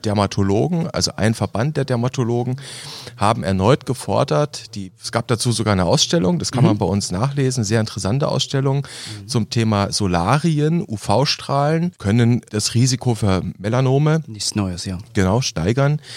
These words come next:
Speaker 1: Die haben erneut gefordert, eigentlich müsste man doch bitte Sonnenstudios verbieten. Karl Lauterbach kennt man auch, ist dann auch so ein bisschen auf diesen Zug aufgesprungen. Das ist soweit jetzt mal nichts, äh, Neues, nichts Spektakuläres. Dann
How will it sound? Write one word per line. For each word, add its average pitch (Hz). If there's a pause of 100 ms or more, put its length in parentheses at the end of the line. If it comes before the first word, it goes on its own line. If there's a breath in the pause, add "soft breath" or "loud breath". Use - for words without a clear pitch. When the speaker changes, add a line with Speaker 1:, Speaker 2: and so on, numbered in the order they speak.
(680 loud breath)
Speaker 1:
Die 123
haben 120
erneut 101
gefordert, 107
eigentlich 104
müsste 104
man 90
doch 87
bitte 80
Sonnenstudios 127
verbieten. 123 (180)
Karl 98
Lauterbach 117 (180)
kennt -
man 82
auch, 131 (200)
ist -
dann 92
auch -
so -
ein 113
bisschen 117
auf -
diesen -
Zug -
aufgesprungen. 127 (580 loud breath)
Das 117
ist 160
soweit 139
jetzt -
mal 131
nichts, -
äh, 120
Neues, 110
nichts 131
Spektakuläres. 127 (680 loud breath)
Dann 135